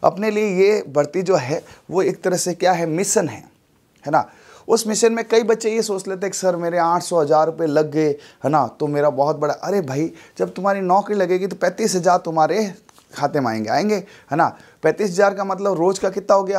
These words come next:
हज़ार पन्द्रह सौ, ठीक है, डीए, पीए कुछ प्रैक्टिस भी करोगे तो तुम्हारे एक दिन की तनख्वाह नहीं है। लेकिन अभी की जो मानसिक स्थिति है ना कि यार, क्योंकि देखो अच्छी बात है YouTube पर मैं भी पढ़ा रहा हूँ, है ना, पढ़ाऊँगा, मेरा कोर्सेज भी है,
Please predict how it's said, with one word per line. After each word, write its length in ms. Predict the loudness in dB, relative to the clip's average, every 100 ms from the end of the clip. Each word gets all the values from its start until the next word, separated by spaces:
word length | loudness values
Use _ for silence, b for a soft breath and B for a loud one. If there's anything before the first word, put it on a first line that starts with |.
| -4
हज़ार 300 | -4 2 2
पन्द्रह 280 | 2 -2 -2
सौ, 180 | -2 -6 -12 _ _ -10
ठीक 120 | -6
है, 60 |
डीए, 260 | -2 0 0
पीए 240 | 0 -2 -2
कुछ 180 | -6 -4
प्रैक्टिस 360 | -2 -2 -2
भी 100 | -2
करोगे 340 | 0 0 -2 -6 B B B
तो 80 | -6
तुम्हारे 340 | -2 2 2 0 0
एक 220 | 2 2 0
दिन 160 | -2
की 100 | -4
तनख्वाह 340 | -8 -6 -4 -4
नहीं 180 | -4
है। 140 | -6 -8 B B
लेकिन 200 | -4 -4 0
अभी 240 | 0 0
की 180 | -4 -4
जो 160 | 0 0
मानसिक 600 | 0 0 0 0 -4 -2
स्थिति 320 | -2 -2 2
है 100 | 2
ना 140 | 4 2 -2 b b 0
कि 80 |
यार, 240 | 4 4 0 b _
क्योंकि 160 | -6
देखो 320 | 0 2 0 -4 _ _ -6
अच्छी 280 | -2 0 4
बात 220 | 4 4
है 80 | 2
YouTube 280 | -4 -4 -6
पर 100 | -6
मैं 160 | -4 -4
भी 60 |
पढ़ा 240 | 0 0 0
रहा 100 | 0
हूँ, 160 | -4
है 120 | -6 -2
ना, 60 |
पढ़ाऊँगा, 400 | 2 2 2 0
मेरा 180 | 0 -2
कोर्सेज 360 | -2 -4 -4 -4
भी 140 | 0
है, 120 | 0